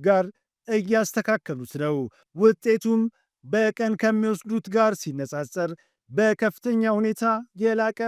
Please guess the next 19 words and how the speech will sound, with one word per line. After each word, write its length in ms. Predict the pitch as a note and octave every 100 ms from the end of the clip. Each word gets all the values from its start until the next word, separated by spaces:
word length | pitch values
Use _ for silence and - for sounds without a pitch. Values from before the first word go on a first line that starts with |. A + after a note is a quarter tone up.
| A3
ውጤታማነት 1000 | A3 A3+ - A3+ A3+ A3+ A3 A3+ A3+ A3+ -
አለው። 360 | B2+ C3+ D#3 D3 A#2 _ _ _
ለዚህም 580 | C3 G#3 A3 F3 A3+ A3
ነው 160 | A3+ A3 A#3 _ _ _
ጠዋት 360 | D3+ F3 A3+ A3
ላይ 140 | A3 A3
መውሰድ 380 | G#3+ G#3+ A3+ A3 A#3 F#3+
የሚገመተውን 1000 | G#3 A#3 A3+ A3+ E3 A3 A3 A3 A3+ A3+ A3
ያህል 340 | A3+ G#3 A3+ A3+ - _ _
የማይሰራው። 960 | F3+ A3+ A3+ G3 C#3+ - C#3+ D3+ D#3 D3+ C3+ G2 - G#3
አሁን 400 | A3 A3 A3+ A3+ A#3 _ _ A2
እነዚህን 420 | E3+ G3 A3 A3
ሁሉ 160 | A3 A3+
ሚስጥሮች 460 | A3+ - G#3+ A3+ -
ወደ 200 | G#3 G#3+ A#3 A3
አንድ 240 | A3 A3+ G#3+
ዝግጅት 480 | G#3 G#3 F#3+ A3+ -
የሚያዋህድ 760 | D3 C#3+ D3 D3 D3+ D#3 F#3 D3 _ _ _ -
ትክክለኛውን 880 | A#3 A3 A3 A3+ A3 A3+ A3 A3+